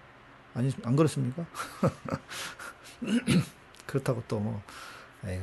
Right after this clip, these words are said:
뭐, 저, 저는 그래, 그러니까 제가 지금 와서 생각해보면 그렇다는 거죠. 그냥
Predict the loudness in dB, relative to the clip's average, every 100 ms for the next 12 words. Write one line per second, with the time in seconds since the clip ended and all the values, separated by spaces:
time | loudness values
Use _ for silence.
0 | 2 6 10 12 12 12 12 12 10 4
1 | 0 4 6 12 12 12 12 12 12 12
2 | 8 6 6 6 2 4 4 4 0 4
3 | 6 6